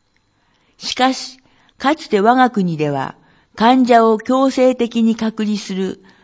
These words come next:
隔離政策が取られていたことなどから、強い偏見や差別がありました。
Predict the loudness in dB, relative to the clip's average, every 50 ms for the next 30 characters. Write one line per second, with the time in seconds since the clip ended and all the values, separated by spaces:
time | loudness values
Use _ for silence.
0 | _ _ _ _ -4 -4 -2 -2 -2 -2 -2 -2 -2 -2 -2 0 0 0 -2 -2
1 | -2 -4 -2 -2 -2 -2 -2 -2 0 0 0 0 0 0 0 -2 -2 -2 -4 -6
2 | -4 -4 -4 -2 0 0 0 0 -2 -4 -4 -4 -8 -8 -8 -10 -10 -12 -16 _
3 | _ _ _ _ _ _ _ _ _ _ -4 -2 2 2 4 2 2 0 -2 -2
4 | 0 2 2 0 0 0 0 0 0 0 0 0 0 -2 -2 -4 -6 -8 -6 -4
5 | 0 0 0 0 -2 -4 -4 -2 -2 -4 -4 -6 -6 -8 -8 -10 -12 -16 -18 -20
6 | -20